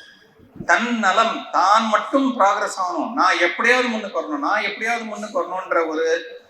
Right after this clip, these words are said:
சுயநலம் மிக்க ஒரு சமுதாயத்தை உருவாக்குறது தான் நீட். ஆகவே இதற்காகவே நம்ம நீட்டை எடுக்க வேண்டும்.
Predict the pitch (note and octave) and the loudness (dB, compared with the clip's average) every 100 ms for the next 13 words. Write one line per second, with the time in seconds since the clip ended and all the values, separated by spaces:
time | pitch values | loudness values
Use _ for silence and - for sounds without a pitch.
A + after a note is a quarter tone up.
0 | - _ - - G#3 A3+ A#3 G#3+ G3+ F#3 | -20 _ -12 -4 0 2 2 2 0 -2
1 | F3 - A3 G3+ F3+ E3 D#3+ D#3+ G#3 G3+ | -6 -10 -8 -4 -2 -2 -2 -2 0 2
2 | F3+ E3+ F#3 D#3+ D3+ E3+ E3 E3 C#3+ C3+ | 2 2 0 -2 0 2 0 0 -2 -2
3 | E3 F#3 - - - _ C4+ C#4 B3 - | -4 -6 -10 -18 -20 _ -2 -2 -4 -10
4 | - - - - - - _ _ _ _ | -20 -20 -20 -20 -20 -20 _ _ _ _
5 | _ _ - - D3+ E3+ E3+ F3+ F3+ D#3 | _ _ -14 -2 2 2 0 -2 0 0
6 | F3+ F#3 E3+ D#3+ F3 F3 C3+ B2+ A#2 C3 | 0 -2 -2 -4 -4 -4 -2 -4 -6 -8
7 | A2+ A2 - - - - | -10 -10 -10 -12 -12 -14